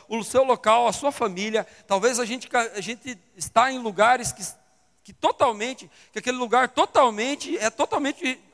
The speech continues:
contrário à nossa fé. Totalmente contrário. Tem gente que fala assim: "Ah, sabe, eu desanimei com Deus depois que eu comecei pra faculdade. Eu desanimei com Deus depois que eu comecei, sabe? Que a minha família também desanimou. Ah, eu desanimei com Deus, sabe? Lá no meu trabalho é muita luta."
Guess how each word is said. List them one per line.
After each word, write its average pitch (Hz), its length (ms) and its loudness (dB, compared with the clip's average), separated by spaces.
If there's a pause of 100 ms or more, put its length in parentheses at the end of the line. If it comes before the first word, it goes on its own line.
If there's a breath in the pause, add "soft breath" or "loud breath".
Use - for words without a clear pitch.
(120)
contrário 285 460 2
à 254 40 4
nossa 220 240 -4
fé. 175 260 -8 (560 soft breath)
Totalmente 320 480 -4
contrário. 247 500 -2 (220 soft breath)
Tem 294 140 -2
gente 302 240 -4
que - 80 -10
fala 285 240 2
assim: 254 200 -6
"Ah, 302 280 0 (240 loud breath)
sabe, 262 400 2 (160 soft breath)
eu 277 100 2
desanimei 311 460 0
com 294 180 -8
Deus 311 260 6
depois 294 280 -4
que - 60 -6
eu - 20 -16
comecei 330 500 -2
pra - 100 -12
faculdade. 277 680 2 (180 loud breath)
Eu - 80 0
desanimei 330 400 2
com 285 200 -8
Deus 294 280 6
depois 311 240 -6
que - 60 -16
eu 466 60 -12
comecei, 320 480 -2
sabe? 311 320 2 (180 loud breath)
Que - 60 -2
a - 20 2
minha 339 140 2
família 359 340 2
também 302 240 -2
desanimou. 254 500 6 (200 loud breath)
Ah, 339 160 4
eu 320 80 -4
desanimei 330 440 0
com 269 200 -10
Deus, 294 280 4
sabe? 277 300 0 (180 loud breath)
Lá - 140 0
no 311 80 -2
meu 311 160 -2
trabalho 277 400 0
é - 20 -2
muita 302 280 -2
luta." 254 420 -4